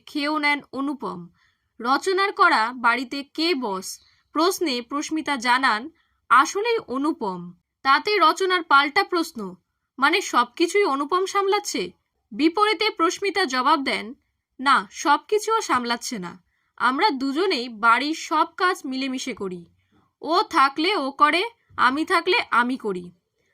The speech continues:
আসলে ও সংসার করতে ভালোবাসে, জানে ফ্রিজের কোন রান্নাটা কবের, জানে কোন সবজি কিনতে হবে, কি কি ফল কিনতে হবে।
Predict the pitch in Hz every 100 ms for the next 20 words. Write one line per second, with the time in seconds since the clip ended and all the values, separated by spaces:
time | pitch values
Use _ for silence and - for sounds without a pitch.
0 | _ 254 349 440 466 277 320 - 285 349
1 | - 302 330 392 370 415 311 294 247 262
2 | 285 247 214 - 185 180 _ _ _ _
3 | 202 226 277 311 392 403 349 349 311 349
4 | 339 320 349 349 370 381 381 262 233 -
5 | - 262 226 202 175 - _ _ - 208
6 | 285 349 339 202 - 330 370 370 370 277
7 | 359 339 330 320 359 311 226 185 180 _
8 | _ _ - 359 403 - 392 - 359 349
9 | 339 - 339 339 359 294 185 180